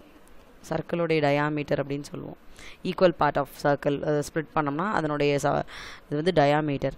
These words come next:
அந்த diameter-ுடைய half portion வந்து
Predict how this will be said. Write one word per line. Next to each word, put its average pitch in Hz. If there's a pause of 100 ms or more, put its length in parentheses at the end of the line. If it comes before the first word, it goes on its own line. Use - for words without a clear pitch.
(340)
அந்த 170
diameter-ுடைய 180
half 180
portion 160
வந்து 139